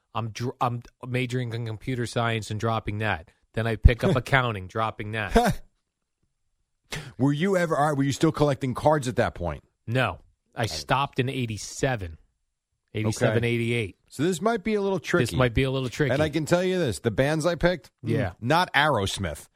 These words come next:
Speaker 1: Okay, but I was really into rock back
Speaker 2: I
Speaker 1: then.
Speaker 2: know you are. I'm well aware you are. I do think, though, I picked a couple of good ones here.
Speaker 1: I listened to Rolling Stones on my way in today. I made a, a little playlist of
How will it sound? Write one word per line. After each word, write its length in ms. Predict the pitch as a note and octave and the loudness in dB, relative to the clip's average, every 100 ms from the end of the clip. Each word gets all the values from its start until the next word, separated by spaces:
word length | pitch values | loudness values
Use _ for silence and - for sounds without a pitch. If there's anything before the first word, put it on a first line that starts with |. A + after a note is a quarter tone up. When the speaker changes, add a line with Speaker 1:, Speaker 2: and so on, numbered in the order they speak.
| B2 | 0
Speaker 1:
Okay, 300 | B2+ F3 D#3 | 2 4 4
but 140 | C3+ | 4
I 80 | D3+ | 4
was 160 | D3+ | 0
really 300 | B2+ D3+ D3 | 0 0 0
into 180 | C#3 C3+ | 0 2
rock 320 | B2 A#2+ - | 2 2 0
back 120 | G#2 F#2+ | 0 2
Speaker 2:
I 100 | B2 | 4
Speaker 1:
then. 80 | C#3+ | 4
Speaker 2:
know 100 | D3 | 2
you 200 | C3 E2 | 0 -2
are. 200 | B1+ - | -4 -6
I'm 200 | E2 F2+ | -2 0
well 240 | G2 G2+ A#2 | 0 0 2
aware 220 | B2+ A#2+ | 2 2
you 160 | G#2 E2 | 0 -2
are. 180 | D2 - | -4 0
I 240 | G2+ G#2+ | 2 2
do 480 | G#2 E2 D#2 C3+ D3 | 0 -6 -2 0 0
think, 360 | - C#3+ C3 - | 0 0 0 2
though, 200 | B2 A#2 | 2 2
I 140 | G#2 | 0
picked 320 | - A2 - | -2 -6 -6
a 20 | |
couple 300 | - A#2 A2 | -2 -2 0
of 80 | G#2 | -2
good 160 | G2+ F2+ | 0 -2
ones 240 | E2 D#2 | -4 -6
here. 260 | E2 C2 C2+ _ _ _ _ _ _ _ _ _ - | -8 -8 -12 _ _ _ _ _ _ _ _ _ -4
Speaker 1:
I 80 | |
listened 320 | A#2+ C3+ C3 A#2+ | -2 -2 -4 -2
to 80 | G2+ | 0
Rolling 320 | A2 A2 F#2+ | 0 -2 -6
Stones 360 | - G#2 G#2 | -4 -4 -2
on 80 | A2+ | -4
my 140 | A2+ A2 | -2 -2
way 200 | A#2 A2+ | -4 -4
in 80 | A2 | -6
today. 240 | A#2+ A2+ | -4 -2
I 40 | |
made 200 | G2+ G2 | -2 -2
a, 180 | F#2+ G2+ | -2 -2
a 20 | |
little 220 | F#2+ G2 F#2 | -4 -4 -4
playlist 600 | - G2 F#2+ G2 - G2 | -6 -6 -4 -6 -8 -8
of 220 | F2 - | -10 -12